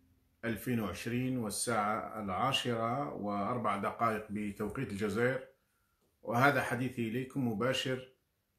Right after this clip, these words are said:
عبر الفيسبوك واليوتيوب. أزل في اللون إخواني. اليوم حديثي سيتركز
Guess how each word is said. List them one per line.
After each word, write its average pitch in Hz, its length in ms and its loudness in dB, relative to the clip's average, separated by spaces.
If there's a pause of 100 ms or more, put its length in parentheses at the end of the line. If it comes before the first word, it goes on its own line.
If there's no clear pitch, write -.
(120)
عبر 120 360 2
الفيسبوك 120 720 -2 (640)
واليوتيوب. 113 720 -2 (360)
أزل 113 240 0
في 98 100 -8
اللون 113 320 -2
إخواني. 78 420 -12 (3500)
اليوم 107 760 2 (640)
حديثي 113 580 -2
سيتركز 110 1080 -2